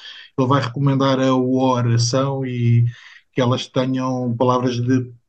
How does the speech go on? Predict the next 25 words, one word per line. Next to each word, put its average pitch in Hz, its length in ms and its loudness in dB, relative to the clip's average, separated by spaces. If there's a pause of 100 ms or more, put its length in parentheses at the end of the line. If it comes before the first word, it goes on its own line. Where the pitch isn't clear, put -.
profecia. 147 680 0 (140)
Portanto, 120 240 0 (760)
é 127 120 2
porque 185 500 0
primeiro 165 360 6
foi 165 160 0
formado 147 560 -2
Adão, 120 360 -2 (120)
depois 120 300 -2
Eva. 98 340 -6 (100)
E 117 140 2
Adão 135 180 4
não 131 100 2
foi 135 320 0
iludido, 143 400 2
mas 139 160 2
a 135 40 0
mulher, 135 200 0
sendo 135 240 -4
enganada, 131 340 -2
caiu 127 340 0
em 120 240 -2 (200)
tra-, 131 480 0
em 127 300 -4 (120)
transgressão. 123 1080 -2